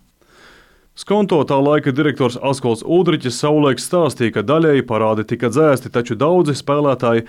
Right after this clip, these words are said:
un ne tikai, neslēpjot stāstīja, ka saņem nevis naudu, bet tukšus solījumus, un darba devējs atklāti melo.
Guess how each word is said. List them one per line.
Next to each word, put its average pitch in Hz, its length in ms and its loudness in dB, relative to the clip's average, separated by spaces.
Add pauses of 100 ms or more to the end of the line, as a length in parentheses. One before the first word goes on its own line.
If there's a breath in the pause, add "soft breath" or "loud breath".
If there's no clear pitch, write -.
(180 loud breath)
un 110 160 -2
ne 101 80 -2
tikai, 175 300 2 (340 loud breath)
neslēpjot 127 560 0
stāstīja, 131 560 -2
ka 104 80 -4
saņem 131 420 0
nevis 104 300 -6
naudu, 147 320 0
bet 107 160 -2
tukšus - 320 -6
solījumus, 165 480 2 (240 loud breath)
un 156 160 -2
darba 117 400 0
devējs 113 480 0
atklāti 107 400 -4
melo. 135 460 2